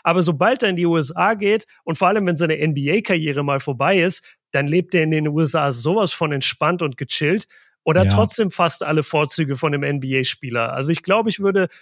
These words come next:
Speaker 1: Dennis Lifestyle im Moment nehmen. Ich würde auf jeden Fall einen kleinen Spieler nehmen, weil
Speaker 2: Mhm.
Speaker 1: egal wie unbekannt du bist, also Walker Kessler, egal wo der auftaucht, Leute kennen den.
Speaker 2: <laughs>
Speaker 1: Weißt du, einfach weil er
Speaker 2: Ja.
Speaker 1: zwei Meter zehn oder größer ist.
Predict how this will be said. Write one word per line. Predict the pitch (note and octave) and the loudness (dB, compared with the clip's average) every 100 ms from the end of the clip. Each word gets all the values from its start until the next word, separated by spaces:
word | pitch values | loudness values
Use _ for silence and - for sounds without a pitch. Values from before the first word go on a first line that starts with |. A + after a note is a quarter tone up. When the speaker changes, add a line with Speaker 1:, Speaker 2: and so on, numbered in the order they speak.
| _ _ | _ _
Speaker 1:
Dennis | F3 G#3 G#3+ | 0 0 0
Lifestyle | F#3+ F#3 F3 - F3+ | 0 0 0 0 2
im | F3 | 2
Moment | E3+ E3+ E3+ D#3 | 2 0 -2 -2
nehmen. | E3 F3 E3 - _ D3+ | -2 0 -2 -6 _ -6
Ich | C#3 | 0
würde | A3+ | 2
auf | A3+ | 4
jeden | G#3+ A3 | 2 0
Fall | - | 0
einen | F#3 D#3 | 0 0
kleinen | - D3+ D#3 | 0 0 0
Spieler | D3 - B2+ B2 | -2 -4 -4 -4
nehmen, | A#2+ A#2+ A#2 | -4 -6 -4
weil | C3 C#3 - - | -2 -2 -4 -6
Speaker 2:
Mhm. | A#2 G#2 | 0 2
Speaker 1:
egal | C#3+ A#2 F#3+ G#3+ A3 A3 - _ _ | 4 4 4 4 2 -2 -8 _ _
wie | C#3+ E3 A3 A3 A3 - _ | -6 -2 0 0 -2 -6 _
unbekannt | F#3 A3+ A3 - G#3+ G#3+ | -2 0 0 0 0 0
du | |
bist, | F#3 G#3 A3+ - - | 0 2 2 -2 -4
also | D#3+ D#3 D#3 | -2 0 0
Walker | G3 G#3 F#3+ | 0 0 -2
Kessler, | - G#3 - A3 G#3+ - | -2 -2 -2 0 0 0
egal | D#3 F#3 G3 | -2 0 2
wo | F3+ | 2
der | F3 D#3+ | 0 2
auftaucht, | F#3 - G#3+ F#3+ - | 0 0 0 0 0
Leute | E3+ D#3 | -2 -2
kennen | - D3+ C3+ | -2 -2 -4
den. | A2 - _ _ - | -8 -12 _ _ 0
Speaker 2:
<laughs> | - F#3+ - F3+ C#3 | 4 2 2 0 0
Speaker 1:
Weißt | D#3 G#3+ A#3 | 2 2 2
du, | B3 | 0
einfach | G3 G3 G3 | 0 0 0
weil | F#3+ | 2
er | F#3 | 2
Speaker 2:
Ja. | G#3+ | 2
Speaker 1:
zwei | F#3+ F3+ | 2 2
Meter | F3+ F3 | 0 -4
zehn | - F#3 F3 F3 | -2 -2 0 0
oder | D#3+ C#3+ | 0 0
größer | C#3+ D#3+ - D3+ | -2 -2 -2 -2
ist. | C#3 F#3+ | 0 -2